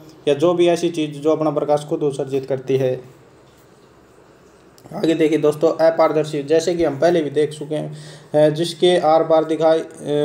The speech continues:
पार नहीं देखे, देखा जा सकता। मतलब अपारदर्शी वो होता है जिसके आर पार नहीं देखा जा सकता। प्रकाश, या अब इसकी definition हम प्रकाश की उससे प-,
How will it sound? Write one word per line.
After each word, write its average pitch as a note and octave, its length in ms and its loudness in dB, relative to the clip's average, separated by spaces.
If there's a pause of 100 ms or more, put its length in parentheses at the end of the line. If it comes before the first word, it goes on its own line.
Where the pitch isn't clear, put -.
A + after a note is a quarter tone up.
(520)
पार D#3 220 6
नहीं D#3 240 0
देखे, D#3 260 2
देखा D3+ 420 -2
जा D3 120 0
सकता। D3 200 -6
मतलब D3 280 2
अपारदर्शी D3+ 580 2
वो D#3 80 -2
होता D3 200 -2
है C3+ 60 0
जिसके C#3 240 -4
आर D#3 120 4
पार D3+ 180 2
नहीं C#3 200 -4
देखा C#3+ 220 0
जा C#3+ 120 -2
सकता। D3 260 -4
प्रकाश, D3+ 400 0 (640)
या D#3+ 460 4
अब D#3+ 80 0
इसकी E3+ 260 -2
definition E3 460 -2
हम D#3 180 -4
प्रकाश D#3+ 460 2
की D#3+ 400 -2 (180)
उससे D3 320 0
प-, D3 440 -4